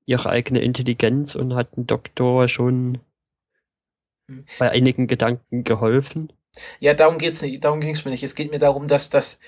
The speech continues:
Speaker 2: von der, von der Beziehung, dass, dass, äh, so, äh,
Speaker 1: Ja.
Speaker 2: Rose und, und Martha hatten, hatten schon, also so Rose war ja wirklich, äh, voll in den Doktor verknallt und gibt ja auch Theorien, dass man aus einigen Szenen rauslesen kann, dass sie Sex in der tardis haben.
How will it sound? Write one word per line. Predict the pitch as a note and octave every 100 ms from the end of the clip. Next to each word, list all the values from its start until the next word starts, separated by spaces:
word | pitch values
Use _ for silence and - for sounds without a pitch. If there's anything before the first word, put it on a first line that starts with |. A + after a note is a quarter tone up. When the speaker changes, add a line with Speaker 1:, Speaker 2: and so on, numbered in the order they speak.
| - _
Speaker 2:
von | C#3+ C#3+
der, | C#3 C3
von | B2 C#3+
der | C3
Beziehung, | - - F#3 D#3+ B2+ -
dass, | B2 - -
dass, | C#3+ C3+ - -
äh, | C3 C3
so, | C3 C3+ B2+ - - - _
äh, | - B2+
Speaker 1:
Ja. |
Speaker 2:
Rose | A2+ C#3 E3 F3+ - C3
und, | C#3 -
und | C3
Martha | C3 B2+ D#3 F3+ D3
hatten, | D3 D3 C#3+ C#3
hatten | C#3 C#3
schon, | C#3 C#3+ C#3+ C3+
also | B2+ C3
so | C3+ B2+
Rose | C3+ E3+ E3+ -
war | C3+
ja | B2 A#2+ - -
wirklich, | C#3 B2 C3+ - E3 D#3+ -
äh, | A#2+ B2
voll | C#3+ C#3+
in | C#3+
den | C3+
Doktor | C3+ - C3
verknallt | - - - B2+ D3+ D3+
und | C3+ - - - - -
gibt | D#3 D#3
ja |
auch | C#3
Theorien, | - C3+ C#3+ D3+ D3+ C#3+
dass | C#3 C#3+
man | C3+
aus | B2
einigen | B2+ C#3 C#3 C3+
Szenen | C#3 C3+
rauslesen | C3+ C#3+ D3 C#3+ C3+
kann, | C#3+ C#3+
dass | C3 -
sie | C#3
Sex | - C#3 -
in | C3+
der | B2+
tardis | - C#3 C#3 -
haben. | B2+ B2+ C#3